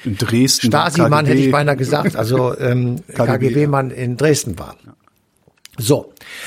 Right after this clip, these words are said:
Speaker 2: Und jetzt kommt Folgendes. Wir haben, äh, durch die Jahrhunderte hinweg, äh, auch zur Zarenzeit und zur Deutschen Kaiserzeit und zur Zeit davor,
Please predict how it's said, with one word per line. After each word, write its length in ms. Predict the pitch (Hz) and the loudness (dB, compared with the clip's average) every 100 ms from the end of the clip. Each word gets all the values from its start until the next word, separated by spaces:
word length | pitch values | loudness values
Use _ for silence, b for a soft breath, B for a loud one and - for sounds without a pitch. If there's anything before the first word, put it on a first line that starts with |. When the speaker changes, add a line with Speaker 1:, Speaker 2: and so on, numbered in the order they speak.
| B | B
Speaker 2:
Und 200 | 135 139 | -2 0
jetzt 260 | 156 233 - | 2 0 0
kommt 220 | 202 196 | -2 0
Folgendes. 480 | 160 160 139 107 95 | 2 2 0 -2 -2
Wir 140 | 135 | 0
haben, 320 | 156 202 190 - | 0 0 -4 -4
äh, 600 | 143 147 147 160 156 165 | 0 0 0 -4 -10 -10
durch 220 | 131 170 | -4 -4
die 120 | 170 147 | -2 0
Jahrhunderte 500 | 139 180 208 208 180 | 2 2 0 0 2
hinweg, 680 | 143 135 120 190 - - - - | 2 2 0 -2 -4 -14 -12 -6
äh, 260 | 139 143 - - - - | -2 -2 -4 -12 -14 -4
auch 180 | 143 160 | -2 -2
zur 180 | - 131 | -2 -2
Zarenzeit 680 | 147 165 175 165 151 151 | -2 0 0 0 0 0
und 140 | 139 120 | -2 -4
zur 120 | 127 | -4
Deutschen 320 | 123 139 - | 0 -2 -2
Kaiserzeit 640 | 131 165 165 147 139 139 135 | -2 0 0 -2 -2 -2 -2
und 160 | 123 | -6
zur 360 | - 127 123 120 | -4 -2 -2 -2
Zeit 240 | 131 131 | -2 -2
davor, 480 | 123 110 147 180 190 | -2 -2 0 2 0